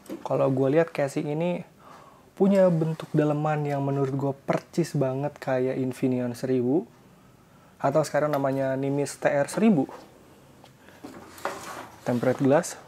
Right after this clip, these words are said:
full, dust filter di atas, port I O-nya. Ini biar jelas.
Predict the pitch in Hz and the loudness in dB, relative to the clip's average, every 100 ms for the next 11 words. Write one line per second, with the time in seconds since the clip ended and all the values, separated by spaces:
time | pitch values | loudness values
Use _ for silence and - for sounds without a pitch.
0 | - - 175 220 - - - - - - | -6 2 4 4 -4 -20 -16 -14 -14 -16
1 | - - - - - - - - - - | -20 -20 -20 -20 -16 -10 -8 -6 -8 -10
2 | - - - 131 113 - 127 120 127 127 | -18 -20 -6 -6 -4 -2 -2 -2 -2 -2
3 | 123 - 202 - - - - - - - | -2 -6 -8 -10 -4 -2 -2 -6 -16 -18
4 | - - - - - - - - - - | -16 -14 -12 -12 -10 2 4 4 2 -4
5 | - - - - 160 160 135 143 139 139 | -10 -12 -2 6 6 6 0 0 0 0
6 | 139 175 - - - - - - - - | 0 -4 -6 -12 -18 -20 -20 -20 -20 -20
7 | - - - - - - - - - - | -20 -20 -20 -20 -20 -20 -12 -8 -8 -8
8 | - 123 123 123 120 120 - 127 120 127 | -10 -8 -6 -6 -6 -6 -6 -4 -4 -4
9 | 127 127 - | -6 -8 -12